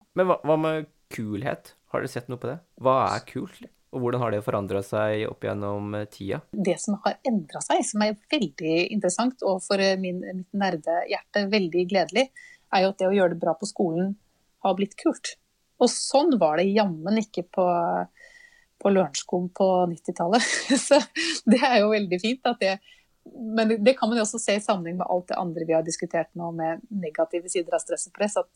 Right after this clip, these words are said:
Speaker 2: det både har blitt kult, men også samtidig vanskelig å ikke være god, da.
Speaker 1: Ja.
Speaker 2: På skolen.
Speaker 1: Så det har blitt litt for kult
Speaker 2: Ja.
Speaker 1: å være flink på skolen?
Speaker 2: Ja, for kult og for viktig, kanskje.
Speaker 1: Mm.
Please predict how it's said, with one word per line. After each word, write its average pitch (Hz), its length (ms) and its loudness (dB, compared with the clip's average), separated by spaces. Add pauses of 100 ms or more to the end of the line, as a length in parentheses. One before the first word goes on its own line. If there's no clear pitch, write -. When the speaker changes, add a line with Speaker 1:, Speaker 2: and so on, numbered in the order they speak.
Speaker 2:
det 196 220 0
både 175 280 4
har 156 100 -8
blitt 185 200 -6
kult, 214 420 -2
men 196 140 -4
også 180 320 -6
samtidig 175 480 -4
vanskelig - 460 -6
å - 100 -12
ikke - 280 -10
være 170 240 -2
god, 254 140 2
da. 226 100 4 (500)
Speaker 1:
Ja. 107 120 4 (420)
Speaker 2:
På 220 80 0
skolen. 208 380 4
Speaker 1:
Så - 80 -8
det 123 80 4
har 113 60 0
blitt 110 140 0
litt 110 140 -6
for - 180 -2
kult - 520 -6
Speaker 2:
Ja. 254 240 6
Speaker 1:
å - 40 0
være 110 160 0
flink 92 200 -6
på 101 100 -8
skolen? 254 180 4
Speaker 2:
Ja, 226 180 4 (400)
for 220 140 0
kult 226 300 -6
og 208 80 -6
for 214 120 -2
viktig, 202 420 -8
kanskje. 247 360 -4 (220)
Speaker 1:
Mm. 101 340 -4